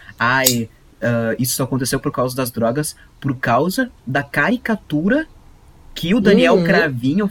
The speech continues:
Speaker 1: fez da Suzane.
Speaker 2: Faz dela.
Speaker 1: Mas eu
Speaker 2: É.
Speaker 1: acho que isso,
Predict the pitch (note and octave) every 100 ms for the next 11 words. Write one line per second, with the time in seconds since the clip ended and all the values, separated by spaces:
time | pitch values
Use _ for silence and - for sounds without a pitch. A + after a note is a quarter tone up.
0 | - C#3 G3 D3+ D3 C#3+ B2+ G2+ F#2+ F2+
1 | - - G3+ F#3 G3 A#3+ E3+ D3 C3+ C#3+
2 | D3 D3+ D#3+ - - E3+ F#3+ -